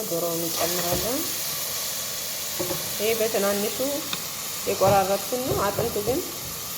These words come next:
ተለቅ ተለቅ አድርጌዋለሁ፣ አብረን እንትን እንዲል ማለት ነው። ውድ ጓደኞቼ፣ አያችሁ፣ አሁን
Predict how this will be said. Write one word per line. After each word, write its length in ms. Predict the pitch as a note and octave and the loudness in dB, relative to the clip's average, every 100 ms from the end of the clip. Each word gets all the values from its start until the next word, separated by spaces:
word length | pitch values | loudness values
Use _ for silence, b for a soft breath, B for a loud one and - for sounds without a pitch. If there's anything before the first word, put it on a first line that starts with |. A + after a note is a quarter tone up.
| - - - - - - | -8 -6 -6 -2 0 0
ተለቅ 260 | - F#3 D3 | 2 4 4
ተለቅ 280 | G#3 F3 D#3+ - | 2 2 2 2
አድርጌዋለሁ፣ 580 | E3+ E3 E3+ E3+ E3 | 0 0 0 0 0
አብረን 260 | F3+ F3 F3 | -2 -2 -4
እንትን 240 | F3 E3 | -4 -2
እንዲል 280 | E3 E3 - | -2 0 0
ማለት 320 | - F3+ F3 F3 | 0 -2 -4 -6
ነው። 120 | F3+ - - - - - - - - - - - - - - - - - - - - - - - - - - - | -6 -6 -8 -2 0 0 -4 -8 -8 -8 -8 -10 -12 -14 -16 -16 -16 -14 -14 -14 -14 -14 -16 -16 -16 -4 6 8
ውድ 180 | B3+ C4 A#3 | 6 -2 4
ጓደኞቼ፣ 540 | A3+ G3+ G#3+ G#3+ A3 A#3+ A3 E3+ C#3+ D#3 | 4 4 -2 -2 0 4 4 4 0 -2
አያችሁ፣ 480 | F#3 F#3 G3 - A3 | -2 -2 -4 -4 -6
አሁን 220 | G#3 | -4